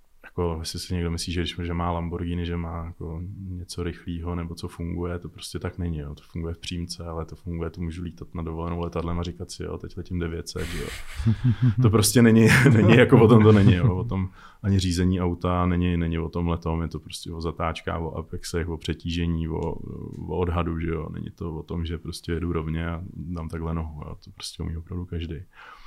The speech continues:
Speaker 1: Eh, takže mě baví, když to auto má nějaký agilní jízdní vlastnosti a když, eh, když má nějaký schopnosti a podle toho, eh,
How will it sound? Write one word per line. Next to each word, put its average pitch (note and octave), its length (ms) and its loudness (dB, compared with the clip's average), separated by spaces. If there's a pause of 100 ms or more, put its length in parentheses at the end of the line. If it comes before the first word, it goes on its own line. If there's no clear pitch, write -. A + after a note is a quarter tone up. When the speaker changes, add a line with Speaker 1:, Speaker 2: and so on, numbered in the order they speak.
(920)
Speaker 1:
Eh, D#2+ 320 0
takže F2+ 300 0
mě F#2+ 120 6
baví, F#2 220 4
když F#2 180 0
to G2 120 4
auto F#2 180 2
má G2 100 6
nějaký F#2+ 260 2
agilní F#2 300 2
jízdní G2 220 2
vlastnosti F2+ 540 -2
a F#2+ 60 2
když, F2 280 -4
eh, F2 240 2
když F2+ 160 -2
má F#2 100 -2
nějaký F2+ 200 -4
schopnosti F2+ 520 -4
a F#2 60 0
podle F2+ 240 0
toho, F2+ 400 2 (880)
eh, - 20 2